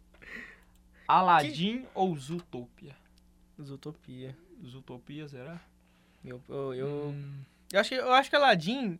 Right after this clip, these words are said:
Speaker 2: eu gosto mais por causa do gênio e todas aquelas piadas, assim, sabe? Tipo, eu não gosto tanto da história do Aladdin, na verdade. Eu assisti o, o negócio por causa do gênio. Então
Speaker 1: Zootopia, vai.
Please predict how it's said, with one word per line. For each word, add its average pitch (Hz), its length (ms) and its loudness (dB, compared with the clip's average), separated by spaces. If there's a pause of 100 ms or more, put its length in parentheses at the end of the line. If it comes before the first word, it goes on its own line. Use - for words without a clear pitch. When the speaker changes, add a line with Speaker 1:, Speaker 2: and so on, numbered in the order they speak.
Speaker 2:
eu 185 100 -2
gosto 226 320 0
mais 214 440 2 (180)
por 214 160 -10
causa 220 160 0
do 220 120 0
gênio 185 380 0
e 170 60 0
todas 202 220 -6
aquelas 208 280 -4
piadas, 160 580 0
assim, 151 220 -10
sabe? 156 360 -6
Tipo, - 200 -12
eu 185 80 -4
não 208 80 -4
gosto 196 340 -6
tanto 175 360 -2
da 160 80 -6
história 160 300 -8
do 156 160 -6
Aladdin, 139 420 -6
na 135 80 -12
verdade. 131 500 -14 (560)
Eu 151 80 -2
assisti 165 240 -4
o, 165 500 -4
o - 40 -12
negócio 147 300 -6
por - 80 -12
causa 170 160 -4
do 196 40 -4
gênio. 143 280 -8 (840)
Então 160 560 -8
Speaker 1:
Zootopia, 127 580 -16
vai. 117 240 -14